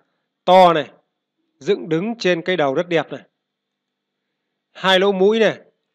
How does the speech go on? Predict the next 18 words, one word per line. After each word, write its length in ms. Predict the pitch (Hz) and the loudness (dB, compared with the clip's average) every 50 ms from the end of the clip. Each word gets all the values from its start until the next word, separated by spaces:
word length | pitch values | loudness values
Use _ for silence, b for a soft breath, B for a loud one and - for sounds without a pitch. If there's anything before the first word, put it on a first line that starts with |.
| _ _ _ _ _ _ _ _ _ _ _ | _ _ _ _ _ _ _ _ _ _ _
đặc 140 | - 156 143 | -8 -8 -6
điểm 160 | 143 139 131 135 | -6 -8 -8 -6
chính 220 | - 165 170 214 | -6 -6 -4 -2
này, 220 | 220 208 156 107 - _ _ _ _ _ _ _ _ _ _ _ | -2 -4 -4 -4 -10 _ _ _ _ _ _ _ _ _ _ _
ươn 240 | - 202 202 196 202 | 0 0 2 2 2
ướt, 340 | 220 240 254 247 - - 185 | 2 2 2 0 -2 -10 -6
động 220 | 180 180 214 185 | -6 -4 -4 -4
đậy 120 | 165 175 | -6 -6
hoài. 440 | - - 143 151 151 143 123 - _ _ _ _ _ _ _ _ _ _ _ _ _ _ _ _ _ _ _ _ _ _ _ _ _ _ _ _ _ _ _ | -6 -4 -2 -2 -2 -4 -6 -12 _ _ _ _ _ _ _ _ _ _ _ _ _ _ _ _ _ _ _ _ _ _ _ _ _ _ _ _ _ _ _
Hai 240 | _ - 185 202 196 | _ -2 0 0 2
hàm 200 | 175 180 165 151 | 2 0 -2 0
răng, 300 | 147 180 190 196 175 143 - _ _ _ _ _ _ _ _ _ _ _ _ - | 2 2 2 2 2 -2 -12 _ _ _ _ _ _ _ _ _ _ _ _ -8
đặc 140 | 160 151 | -8 -6
điểm 180 | 147 143 135 127 | -6 -6 -8 -8
chính 240 | - - 160 196 220 | -8 -8 -6 -4 -2
là 80 | 202 156 | -4 -4
trắng 260 | - - 156 180 202 | -4 -6 -8 -4 0
muốt. 180 | 214 233 247 | 2 2 2